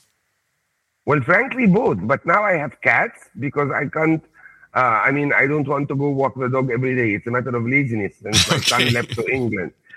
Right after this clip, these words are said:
Speaker 1: But I love both of them. I grew up with more dogs than cats, but now I have two cats and a parrot.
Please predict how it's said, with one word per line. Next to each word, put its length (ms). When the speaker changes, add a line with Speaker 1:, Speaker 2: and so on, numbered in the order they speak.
Speaker 1:
But 100
I 120
love 300
both 220
of 160
them. 320
I 140
grew 220
up 260
with 260
more 200
dogs 360
than 160
cats, 260
but 100
now 140
I 80
have 160
two 200
cats 320
and 180
a 60
parrot. 320